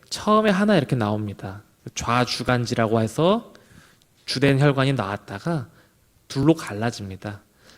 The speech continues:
그래서 좌전 하행동맥이라고 하는 가-, 가장 중요한 혈관,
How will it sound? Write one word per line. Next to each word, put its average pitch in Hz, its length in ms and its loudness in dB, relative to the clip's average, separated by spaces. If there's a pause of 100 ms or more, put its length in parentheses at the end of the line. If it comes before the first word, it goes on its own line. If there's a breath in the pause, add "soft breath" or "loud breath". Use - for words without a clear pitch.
그래서 120 180 -4
좌전 120 680 0
하행동맥이라고 143 1040 2
하는 120 380 -2
가-, - 200 -16
가장 127 400 -2
중요한 113 520 -2
혈관, 117 600 -4